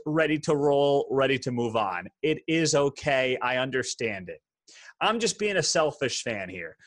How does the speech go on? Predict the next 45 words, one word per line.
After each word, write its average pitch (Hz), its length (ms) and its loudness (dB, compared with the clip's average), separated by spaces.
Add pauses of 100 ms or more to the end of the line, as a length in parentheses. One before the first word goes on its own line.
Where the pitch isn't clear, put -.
(180)
where 156 280 2
I 151 160 0
kinda 185 440 -4
do 160 340 -4
miss 131 420 -6
the 123 180 -8
old 110 260 -4
signing 98 480 -10
day. 90 60 -14 (360)
I 123 60 -2
never 202 220 0
thought 220 200 2
I 202 100 2
would, 175 280 0
but 131 100 0
I 127 80 2
do. 117 300 -4 (320)
And 170 80 -2
also 196 260 0
the 185 100 -2
December 180 440 -2
signing 170 360 -4
day, 156 240 2
you 156 120 -4
know, 135 100 0
it's, - 460 -8
it's - 180 -4
right 185 160 2
after 180 220 -2
the 127 80 -6
season 151 400 0
ends. 143 480 -4
It's 113 140 -14
before 170 360 -4
Christmas 151 680 -4
and 113 160 -10
bowl 143 240 2
season, 143 500 -6
the 110 100 -4
holidays. 139 640 0
There's 113 220 -4
so 156 120 -6
much 147 240 -8
going 123 260 -4
on. 117 200 -2